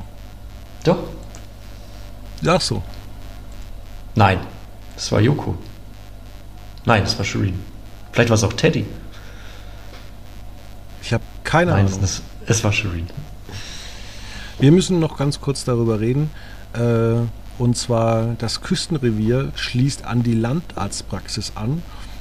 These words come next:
Speaker 2: Und das Ganze geht ja an einem Donnerstag los. Und ich frage mich da, ob die Landärztin Sarah einfach in der Gegend da grad mal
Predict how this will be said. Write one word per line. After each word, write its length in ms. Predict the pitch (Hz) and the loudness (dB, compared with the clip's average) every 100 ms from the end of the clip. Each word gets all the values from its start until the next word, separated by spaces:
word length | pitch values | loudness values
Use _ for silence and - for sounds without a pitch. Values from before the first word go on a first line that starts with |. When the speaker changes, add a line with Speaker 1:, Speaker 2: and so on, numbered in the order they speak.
| - | -8
Speaker 2:
Und 100 | 139 | 0
das 160 | 123 117 | 2 2
Ganze 340 | 117 135 131 | 0 0 2
geht 220 | 120 123 123 | 0 0 4
ja 160 | 120 | 2
an 180 | 90 110 | 2 0
einem 300 | 104 117 107 | 2 2 4
Donnerstag 520 | 117 170 160 110 101 | 4 4 2 0 0
los. 460 | 95 101 139 - - - - - | 0 0 0 -2 -6 -10 -14 -4
Und 120 | 117 | -2
ich 140 | 117 | 0
frage 460 | - - 117 151 160 | -2 0 2 2 2
mich 240 | 156 - | 2 0
da, 320 | - 143 170 196 - - | 2 2 4 0 -6 -6
ob 140 | 127 123 - | -4 -4 -2
die 340 | 127 123 120 120 | 4 6 8 6
Landärztin 960 | 117 139 175 - 101 107 - 120 127 | 4 2 0 -2 -2 -2 0 2 2
Sarah 580 | 120 123 151 117 127 123 - | 2 2 2 2 2 0 -2
einfach 480 | 123 131 - 131 - | 0 2 2 0 2
in 140 | 127 | 2
der 120 | 120 | 4
Gegend 440 | 113 127 147 147 135 | 4 6 6 6 2
da 120 | 120 | 2
grad 240 | - 123 | 2 2
mal 120 | 120 | 2